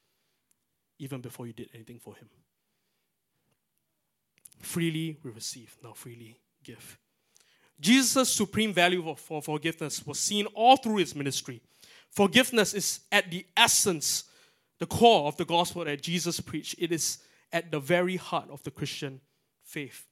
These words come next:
Familiar with this story in John chapter eight? It's a woman caught in adultery. Let's have that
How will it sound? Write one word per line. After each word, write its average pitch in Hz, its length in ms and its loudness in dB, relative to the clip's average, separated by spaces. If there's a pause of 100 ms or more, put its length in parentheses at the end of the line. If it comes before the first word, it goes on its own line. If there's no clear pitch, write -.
(800)
Familiar 226 340 4
with 190 80 2
this 190 140 -4
story 175 360 2
in 143 140 -6
John 170 240 0
chapter 165 260 -10
eight? 151 260 -6
It's 160 180 -12
a 156 100 -10
woman 185 400 -4
caught - 320 -10 (560)
in 139 80 -8
adultery. 139 480 -6
Let's 147 220 -10
have 143 180 -10
that 135 180 -16